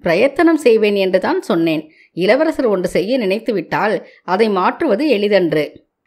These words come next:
ஆதித்த கரிகாலரின் இயல்பை நீ நன்றாய் அறிந்து கொண்டிருக்கிறீர். என்னை விட அதிகமாக தாங்கள் அறிந்திருக்கிறீர்கள். நல்லது, நான் எவ்வளவுதான் சொன்னாலும் நீர் என் கட்சியில் சேரமாட்டீர். என் எதிரியின் கட்சியில்தான் இருப்பீர். அப்படித்தானே?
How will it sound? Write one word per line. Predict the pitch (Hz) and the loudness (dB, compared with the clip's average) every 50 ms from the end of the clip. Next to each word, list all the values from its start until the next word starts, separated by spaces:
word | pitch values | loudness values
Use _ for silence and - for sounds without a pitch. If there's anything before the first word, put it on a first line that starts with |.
| _ _ _ _ _ | _ _ _ _ _
ஆதித்த | 175 175 196 240 285 339 320 - 339 | -2 2 2 2 2 0 -2 -2 -2
கரிகாலரின் | 330 - 220 202 180 190 175 175 175 180 185 180 | -2 0 -2 0 0 0 0 0 0 0 0 0
இயல்பை | 175 170 185 190 202 233 269 269 196 170 - - _ _ | 0 0 0 0 2 2 2 2 0 -2 -6 -12 _ _
நீ | - 180 185 196 | -4 -2 0 2
நன்றாய் | 185 165 151 160 190 185 190 226 294 | 2 0 0 0 -2 0 0 0 0
அறிந்து | 311 240 233 233 240 247 | 0 0 0 0 0 0
கொண்டிருக்கிறீர். | 247 226 196 185 175 160 156 160 - 160 156 156 156 - - _ _ _ _ _ _ _ _ | 0 0 0 0 -2 -2 -4 -4 -4 -2 -2 -2 -4 -6 -12 _ _ _ _ _ _ _ _
என்னை | _ 156 151 147 170 208 240 254 | _ -6 -2 0 0 0 2 2
விட | 240 262 311 339 | 0 0 2 0
அதிகமாக | 330 254 240 240 247 247 240 226 214 202 - 254 170 196 - _ _ _ | 0 0 0 -2 -2 -2 -2 -2 -2 0 0 -2 -2 -4 -10 _ _ _
தாங்கள் | - - 185 180 214 262 285 294 | -6 -4 -2 -2 0 0 0 2
அறிந்திருக்கிறீர்கள். | 285 262 262 269 240 240 214 214 - 170 160 156 147 - 151 143 - - - _ _ _ _ _ _ | 2 2 0 0 -2 -2 -4 -2 -4 -2 -2 -2 -2 -2 -4 -6 -6 -10 -14 _ _ _ _ _ _
நல்லது, | - 190 196 214 208 196 170 170 156 - - - _ _ _ _ | -4 0 2 2 2 2 2 0 -4 -4 -8 -18 _ _ _ _
நான் | - 185 196 202 | -2 -2 0 0
எவ்வளவுதான் | 202 180 180 190 240 285 294 269 233 254 311 330 | 2 0 0 2 2 0 0 0 0 0 -2 -2
சொன்னாலும் | - - 220 214 220 214 208 254 294 226 185 - - _ _ _ | -2 -2 -2 -2 -2 -2 0 0 -2 -2 -4 -8 -14 _ _ _
நீர் | - 208 240 | -2 2 4
என் | 233 214 202 220 247 | 4 4 4 2 0
கட்சியில் | - 190 170 - - - 226 233 302 311 - | -2 -4 -4 -4 -6 -6 -6 -4 -6 -2 0
சேரமாட்டீர். | 226 202 208 214 208 196 180 175 175 185 180 180 180 - - _ _ _ | 0 0 0 0 0 0 -2 -2 -2 -4 -4 -4 -6 -8 -16 _ _ _
என் | _ 185 202 208 | _ -2 0 0
எதிரியின் | 202 165 160 185 196 262 277 302 311 311 | 2 2 2 0 0 0 0 2 2 2
கட்சியில்தான் | 285 247 202 208 - 208 190 185 175 208 262 | 2 0 -2 0 -2 -2 -2 -2 -2 -2 -2
இருப்பீர். | 285 233 180 180 175 - 190 175 - - - - _ _ | 0 0 -2 -2 -4 -2 -2 -2 -2 -4 -10 -20 _ _
அப்படித்தானே? | - 170 170 - 233 269 277 269 - 233 208 220 269 | -8 -8 -2 0 0 0 0 0 0 0 0 0 -2